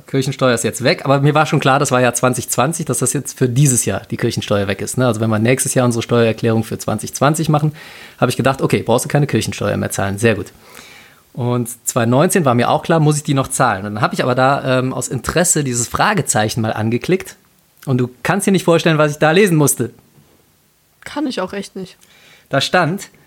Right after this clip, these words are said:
Speaker 1: „Mit einem Kirchenaustritt können Sie die Zahlung von Kirchensteuern dauerhaft vermeiden.“ Das war ja auch das Ziel der ganzen Geschichte.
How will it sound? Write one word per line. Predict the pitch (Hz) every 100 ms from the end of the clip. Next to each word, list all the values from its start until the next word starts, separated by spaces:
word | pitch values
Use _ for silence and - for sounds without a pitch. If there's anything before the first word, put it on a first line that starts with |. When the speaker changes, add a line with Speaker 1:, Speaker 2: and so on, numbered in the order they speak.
| _
Speaker 1:
„Mit | 139
einem | 143 156
Kirchenaustritt | 143 202 233 - 123 139 - 208 -
können | 170 190
Sie | 170
die | 143
Zahlung | 135 - 143 180 214
von | 175 151
Kirchensteuern | 147 185 196 139 135 139 170
dauerhaft | 156 175 185 151 -
vermeiden.“ | 123 117 117 226 202 -
Das | - 127 135
war | 131
ja | 131
auch | 123
das | 113 -
Ziel | 147 139
der | 160
ganzen | 175 214
Geschichte. | 202 226 - 175